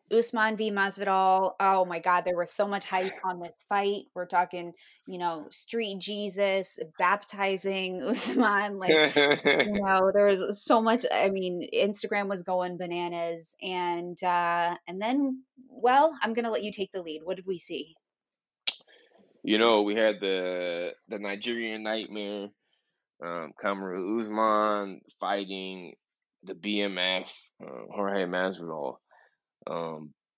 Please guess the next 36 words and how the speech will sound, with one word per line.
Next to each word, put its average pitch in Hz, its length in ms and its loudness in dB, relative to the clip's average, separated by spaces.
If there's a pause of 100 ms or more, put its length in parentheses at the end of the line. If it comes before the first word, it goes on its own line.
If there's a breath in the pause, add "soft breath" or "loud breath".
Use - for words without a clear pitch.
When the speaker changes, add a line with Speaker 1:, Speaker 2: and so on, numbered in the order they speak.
(140)
Speaker 2:
you 95 160 -4
know, 82 420 2 (1400)
you 117 140 0
know, 117 120 6
I 120 60 6
don't 127 100 4
know. 120 180 6
P-, - 260 -10 (380)
there, 120 320 0 (320 soft breath)
there's 131 140 0
a 135 60 4
lot 175 240 6
of 170 120 -2
it 165 80 -6
going 151 320 0
online 143 400 -4
right 156 200 -2
now. 160 360 -6
How 117 280 -6
it, 90 300 -14 (160)
you 92 120 -20
know, 82 260 -18 (140)
didn't 156 220 -4
live 151 180 -4
to 151 140 -8
the 139 100 -4
hype, 127 680 -2 (120)
and 85 100 -16 (640)
a 110 40 -10
lot 120 120 -6
Speaker 1:
Mm-hmm. - 20 -8
Speaker 2:
of 123 60 -10
people 120 220 -12
complaining 113 520 -6
about 82 360 -4
it. 80 160 -8